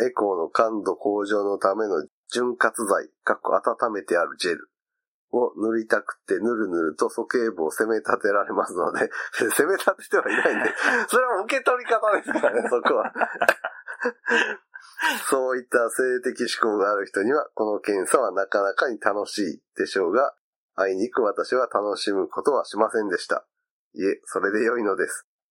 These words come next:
決して楽しむために検査を受けているわけではありませんので、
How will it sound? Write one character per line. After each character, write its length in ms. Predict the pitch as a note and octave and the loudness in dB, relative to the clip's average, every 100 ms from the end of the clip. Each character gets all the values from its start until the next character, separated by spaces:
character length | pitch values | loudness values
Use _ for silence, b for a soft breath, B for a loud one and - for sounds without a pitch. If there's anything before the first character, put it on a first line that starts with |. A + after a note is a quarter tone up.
| - | -6
決 160 | G#2 | -4
し 80 | - | -4
て 120 | - F#2+ | -2 0
楽 260 | G#2 A2+ | 0 0
し 120 | - | 0
む 140 | A2+ G2 | -2 0
た 120 | G#2+ | 0
め 100 | B2+ | 0
に 120 | G2 | 0
検 260 | - A2+ G2+ | 0 0 2
査 180 | F#2+ E2 | 0 0
を 40 | |
受 140 | F#2+ | -2
け 60 | G2 | -2
て 60 | E2+ | 0
い 40 | |
る 100 | D#2+ | 0
わ 80 | F2+ | 0
け 100 | E2+ | 0
で 80 | D#2+ | 0
は 140 | B1+ | 2
あ 60 | G#2 | 0
り 100 | A2+ | 0
ま 160 | G#2 | 0
せ 140 | - G2 | 0 0
ん 60 | |
の 120 | F#2 | 0
で、 180 | C#2+ - | -2 -8